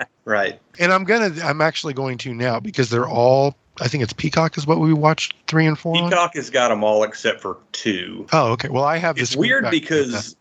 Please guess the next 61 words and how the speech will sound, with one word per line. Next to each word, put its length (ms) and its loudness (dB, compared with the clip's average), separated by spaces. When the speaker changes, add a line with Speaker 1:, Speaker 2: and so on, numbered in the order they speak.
Speaker 2:
and 140 0
I 120 4
have 200 0
Speaker 1:
it 40 -6
Speaker 2:
the 160 -2
remastered 560 -4
of 120 0
one, 380 -6
and 100 2
that 180 2
shit 160 -4
is 140 -6
fucking 360 -8
gorgeous. 500 -6
You've 140 -2
seen 200 -2
that, 160 0
Speaker 1:
Oh, 20 -8
Speaker 2:
right? 180 -6
Speaker 1:
yeah, 200 2
Speaker 2:
Oh. 360 4
Speaker 1:
I, 160 2
um, 460 2
I've 160 2
Speaker 2:
You 80 4
Speaker 1:
got 80 4
Speaker 2:
saw 80 4
it 40 2
in 100 -2
the 60 -10
theater, 300 2
didn't 280 -2
you? 180 -6
Speaker 1:
No, 260 2
I 60 2
Speaker 2:
Oh, 40 0
Speaker 1:
haven't 280 0
seen, 280 0
<laughs> 20 -12
Speaker 2:
oh. 220 2
Speaker 1:
I 40 -2
haven't 200 2
Speaker 2:
It 40 2
was 100 4
Speaker 1:
seen 60 2
that 80 4
in 60 0
Speaker 2:
some 60 -4
Speaker 1:
the 100 -2
theater. 120 -2
Speaker 2:
remaster 380 0
that 100 -2
you 140 -4
saw 200 -2
in 60 -4
the 80 -4
theater 340 -2
that 120 2
I 60 4
still 280 -2
wanna 320 0